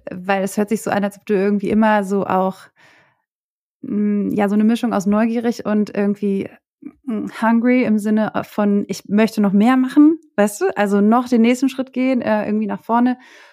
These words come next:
gucken. Das klingt super, super spannend.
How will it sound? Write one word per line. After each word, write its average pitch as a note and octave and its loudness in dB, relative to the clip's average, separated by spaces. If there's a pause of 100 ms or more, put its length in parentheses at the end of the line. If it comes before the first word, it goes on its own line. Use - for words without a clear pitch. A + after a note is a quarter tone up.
(140)
gucken. B3+ -4 (880)
Das A3 0
klingt A3 0 (300)
super, G#3 -4
super F#3 -6
spannend. F3+ -8